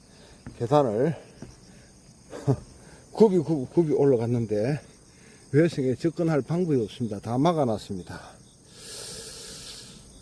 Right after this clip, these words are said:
아마 이, 이 부근에서 땅이 전부 다 시온 있죠. 시온 쪽 땅이거든요.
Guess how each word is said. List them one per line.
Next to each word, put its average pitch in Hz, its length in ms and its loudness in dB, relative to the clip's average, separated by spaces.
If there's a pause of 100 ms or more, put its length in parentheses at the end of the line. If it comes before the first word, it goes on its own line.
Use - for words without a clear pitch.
(220)
아마 143 260 4 (260)
이, 165 240 0 (240)
이 202 200 6
부근에서 151 500 6
땅이 160 260 2
전부 180 300 2
다 110 280 0 (580)
시온 165 800 6
있죠. 123 460 -8
시온 190 540 4
쪽 139 180 0
땅이거든요. 117 800 -2